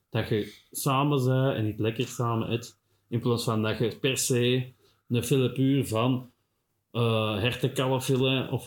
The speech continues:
hertenkalffilet perfect gebakken rosé wilt maken met,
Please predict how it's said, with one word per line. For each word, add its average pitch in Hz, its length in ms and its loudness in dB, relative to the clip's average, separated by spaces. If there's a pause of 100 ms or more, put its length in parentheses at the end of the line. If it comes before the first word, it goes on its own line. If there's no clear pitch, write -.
hertenkalffilet 127 1080 0
perfect 135 440 -2
gebakken 123 480 0
rosé 113 680 2
wilt 127 240 0
maken 127 460 2
met, 120 360 -2